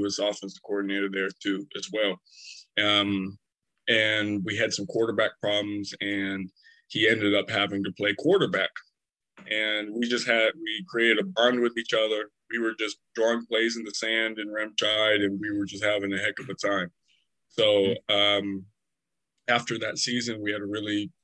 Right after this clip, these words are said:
Speaker 1: bad season in two thousand eighteen. He said, "Hey, I'm gonna go, um, to another team. I'm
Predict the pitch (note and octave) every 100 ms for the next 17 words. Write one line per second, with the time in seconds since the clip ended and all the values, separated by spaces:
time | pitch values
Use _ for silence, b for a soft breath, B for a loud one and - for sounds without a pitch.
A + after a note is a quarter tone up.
0 | _ G#2 F#2+ G#2+ G#2+ G2 G#2 G#2 G2+ G2+
1 | G2+ G2 F#2 G2+ G2+ G2 F#2 - G#2 G#2
2 | G#2 B B B G#2+ G2 G2 F#2+ A2 A2
3 | G2+ - G#2 G#2 G#2 G2+ G2+ A2+ A2+ A2
4 | - b b b - G2+ G2+ G2+ G2+ G2+
5 | G2 A2+ G#2+ G2 G2+ - C#3+ C#3+ C#3+ -
6 | A2 G2+